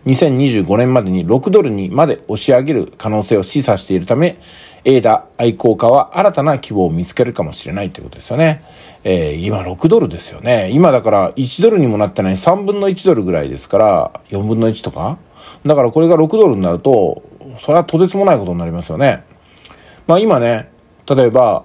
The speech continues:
あの、百万円持っているその金額が、えっと、二千四百万になるってことですか。すごいでしょ、これが。うん。だから、体のエーダのホルダーとしてはちょっと見逃せないニュースじゃないですか。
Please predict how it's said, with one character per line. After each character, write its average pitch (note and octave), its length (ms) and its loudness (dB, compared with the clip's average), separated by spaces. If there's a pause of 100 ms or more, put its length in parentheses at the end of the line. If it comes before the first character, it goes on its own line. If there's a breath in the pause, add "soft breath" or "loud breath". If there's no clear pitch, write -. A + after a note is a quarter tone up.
あ F#2+ 160 -8
の、 E2 360 -6
百 D#3 280 -2
万 F3+ 240 2
円 E3 140 2
持 E3 100 2
っ D3 80 -6
て - 140 -4
い E2+ 40 0
る F2+ 320 0
そ - 120 -6
の G#2 140 -4
金 A2+ 200 -2
額 E2 240 -6
が、 A2 400 0 (640 soft breath)
え F2+ 80 -6
っ - 20 -6
と、 E2+ 160 -4
二 A2 160 2
千 C4+ 180 0
四 D#3 200 2
百 G3 180 0
万 G#3+ 140 0
に G2+ 80 -2
な F2 100 -4
る E2 60 -8
っ - 20 -16
て - 160 -18
こ D2+ 120 -12
と C2+ 80 -12
で C2+ 60 -16
す - 100 -20
か。 - 160 -20 (420)
す - 160 -4
ご A#3+ 140 6
い - 20 4
で F2+ 60 -2
し - 100 -16
ょ、 - 160 -10 (180)
こ F#2+ 120 -10
れ E2 80 -8
が。 - 200 -10 (240)
う F#2+ 40 -12
ん。 D2+ 460 -10 (360 loud breath)
だ E3 80 4
か D3+ 60 4
ら、 A2+ 260 0 (180)
体 F3+ 260 0
の F#3 100 4
エ F3+ 40 4
ー - 40 2
ダ A#2+ 80 2
の G2+ 120 -2
ホ F#2+ 140 -4
ル - 80 2
ダ A2+ 100 4
ー - 20 -2
と A2 120 -4
し - 80 -14
て - 60 0
は A2+ 80 2
ち - 80 -10
ょ - 20 -8
っ - 20 -10
と G2 80 -6
見 G#2 140 -2
逃 D#3 220 2
せ D#3 100 -6
な D3+ 80 -2
い C#3 60 -2
ニ C#3 100 0
ュ B2+ 40 0
ー - 20 0
ス - 100 -14
じ E2+ 80 -8
ゃ D#2+ 60 -6
な C2 100 -10
い A#1 40 -14
で - 40 -16
す - 100 -20
か。 F#3+ 220 -2